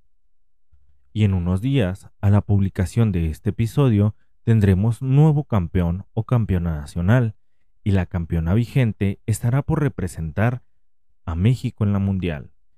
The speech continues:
Esperamos que nos dé una bonita sorpresa y nos traiga el tan ansiado título mundial. Y de no ser así, estamos seguros que hará su mayor esfuerzo posible y dejará el camino marcado para que quizás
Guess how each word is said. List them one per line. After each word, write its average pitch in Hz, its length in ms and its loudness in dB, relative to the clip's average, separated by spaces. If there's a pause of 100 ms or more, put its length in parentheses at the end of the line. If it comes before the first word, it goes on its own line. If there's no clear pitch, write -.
(200)
Esperamos 90 760 -4 (240)
que 113 100 -2
nos 104 180 2
dé 101 80 -2
una 92 180 0
bonita 90 400 -4
sorpresa 123 680 -2
y 127 80 -4
nos 127 200 -2
traiga 104 520 -2 (320)
el 107 140 0
tan 95 200 -4
ansiado 120 420 -2
título 113 460 0
mundial. 92 560 -2 (500)
Y 107 100 2
de 95 140 4
no 78 160 -6
ser 95 200 -4
así, 147 380 -2 (300)
estamos 139 400 -2
seguros 110 560 -2
que - 180 -4
hará 92 320 -2 (240)
su - 220 -6
mayor 92 420 0
esfuerzo 117 500 -2
posible 80 680 -8 (280)
y 98 120 0
dejará 80 440 -4
el 80 120 -6
camino 107 560 0 (300)
marcado 123 600 -2
para 98 220 -4
que 87 160 -14
quizás - 580 -12